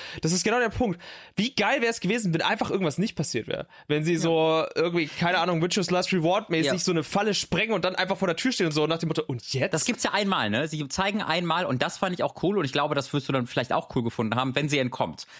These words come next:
Speaker 2: Es gibt eine
Speaker 1: Ja.
Speaker 2: Szene, in der eine der Teilnehmerinnen des Spieles tatsächlich schafft, einfach eine Tür
Speaker 1: Ja.
Speaker 2: aufzubrechen, die sie nicht hätte
Speaker 1: Die sie nicht
Speaker 2: aufbrechen
Speaker 1: aufmachen
Speaker 2: sollen.
Speaker 1: soll.
Speaker 2: Und dann
Speaker 1: Korrekt.
Speaker 2: muss halt Jigsaw spontan reagieren und sie halt umhauen.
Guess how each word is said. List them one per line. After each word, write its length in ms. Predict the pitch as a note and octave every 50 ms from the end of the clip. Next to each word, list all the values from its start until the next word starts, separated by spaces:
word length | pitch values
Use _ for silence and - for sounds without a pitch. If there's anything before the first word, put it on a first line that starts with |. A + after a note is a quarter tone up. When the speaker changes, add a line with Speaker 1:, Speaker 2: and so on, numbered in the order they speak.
| -
Speaker 2:
Es 100 | - A2
gibt 180 | - D3+ C3+ -
eine 240 | - C#3+ E3+ G#3 A#3
Speaker 1:
Ja. 140 | F#3+ G#3 G#3
Speaker 2:
Szene, 200 | F3 F3 F#3+ F3
in 80 | D3 C#3
der 220 | C3+ C#3+ C#3 -
eine 320 | B2+ C3+ D3+ E3 D#3+ D#3 C#3
der 180 | C#3+ C3+ C3
Teilnehmerinnen 540 | C3+ - - C#3+ D#3 E3 E3 D#3 D3 D3+ C#3+
des 80 | C3 B2+
Spieles 340 | - - D3 D3+ D#3 D3+ -
tatsächlich 580 | - - A#2 - - D3+ F#3+ - - A3 G3+ -
schafft, 340 | - D#3+ E3+ - - - - - - - -
einfach 480 | - C#3+ D#3 F3+ F3+ - - F#3 - -
eine 100 | E3 C3+
Tür 180 | - - F3+ F3+
Speaker 1:
Ja. 100 | F3 -
Speaker 2:
aufzubrechen, 720 | - D#3 F#3 F#3+ - - G#3 E3+ - F#3+ F#3 - F#3 F3
die 100 | C3+ B2+
sie 140 | A#2+ A#2+ A#2
nicht 180 | A2+ D#3+ G3 - A3
hätte 100 | G3 F#3
Speaker 1:
Die 80 | F#3+
sie 80 | F3 G3+
nicht 160 | G3+ G#3 A3+ G3
Speaker 2:
aufbrechen 180 | G3 F3 F3+
Speaker 1:
aufmachen 180 | F3 D#3+ D#3+ -
Speaker 2:
sollen. 180 | D3 B2+ A#2 G#2+
Speaker 1:
soll. 60 | A#2+ -
Speaker 2:
Und 180 | D#3 D#3+ -
dann 140 | E3 E3 F#3
Speaker 1:
Korrekt. 180 | F#3 F#3 F#3 F#3+
Speaker 2:
muss 20 | E3+ F#3
halt 80 | F3+ -
Jigsaw 260 | F#3 F3 - - F#3 E3+
spontan 320 | - E3+ D#3 D3 E3 F3
reagieren 480 | D#3+ E3 D#3 D#3 D#3 - D#3+ F3 F3 E3
und 300 | - D3+ D#3 D#3+ - -
sie 240 | - C#3+ D3 C#3+
halt 320 | C3+ C3+ C#3 C#3+ C#3 - -
umhauen. 440 | E3 F3+ F3+ D3+ A#2 G2+ F#2+ F2+